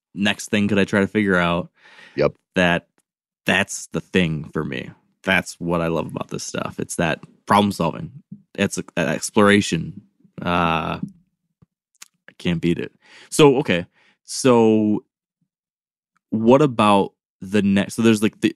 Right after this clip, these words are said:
Speaker 1: the next adventure, like, you wanna figure out these new things, you wanna see these new places. But if I were to say, what is the n-, thing, like, you need to not go to, not the thing you'd go do, but the next thing you have to get better at or something? Like, if,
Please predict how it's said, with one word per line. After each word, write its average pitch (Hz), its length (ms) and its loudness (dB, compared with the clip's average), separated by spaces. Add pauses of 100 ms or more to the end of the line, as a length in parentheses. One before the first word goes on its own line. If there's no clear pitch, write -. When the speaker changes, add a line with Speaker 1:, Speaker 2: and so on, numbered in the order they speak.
Speaker 1:
the 98 220 0
next 107 540 0
adventure, 95 580 0
like, 87 160 0
you 98 80 2
wanna 95 200 4
figure 98 220 0
out 95 60 2
these 90 160 -4
new 92 140 2
things, 90 360 -2
you 92 80 0
wanna 90 160 0
see 95 200 -2
these 90 160 0
new 87 100 0
places. 85 640 -4 (360)
But 104 220 2
if 110 160 -2
I 117 100 2
were 117 120 4
to 101 80 0
say, 90 560 0 (1500)
what 107 400 4
is 113 160 2
the 104 80 2
n-, 95 280 4
thing, 104 380 2
like, 90 200 -2
you 101 360 6
need 95 300 4
to 90 560 2 (440)
not 101 320 0
go 117 200 6
to, 87 260 -2
not 90 180 -2
the 92 100 -8
thing 98 220 -2
you'd 87 160 -4
go 85 140 -2
do, 87 440 2
but 92 160 -4
the 98 80 0
next 98 240 0
thing 98 140 0
you 92 100 4
have 90 100 0
to - 60 -12
get - 240 -6
better 92 320 0
at 67 220 -6
or - 40 -8
something? 76 480 -8
Like, 90 160 -8
if, 98 140 -2